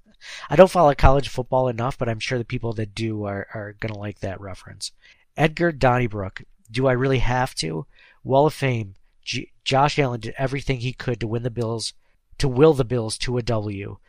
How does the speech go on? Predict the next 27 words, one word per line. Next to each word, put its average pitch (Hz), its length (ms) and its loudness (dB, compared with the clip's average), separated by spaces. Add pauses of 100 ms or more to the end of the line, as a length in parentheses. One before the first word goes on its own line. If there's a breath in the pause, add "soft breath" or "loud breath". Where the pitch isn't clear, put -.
(380 soft breath)
Defensive 147 420 0
backups 135 500 0
played 131 220 0
extremely 135 400 -4
well 120 280 0
with 117 120 -4
the 113 80 -4
exception 127 420 -2
of 101 80 -10
one 113 220 -6
big 110 220 -6
play. 101 260 -10 (480 loud breath)
Wall 131 160 4
of 143 80 0
Shame, 139 280 0
the 123 180 -6
O-line 143 420 2
playing 135 340 0
like 117 300 -4
Bobby 117 300 0
Hart, 123 440 -8 (420 loud breath)
that 123 140 2
Mickey 139 260 -2
Mouse 127 300 0
Stadium 123 520 2
<laughs> - 0 -
design. 120 580 2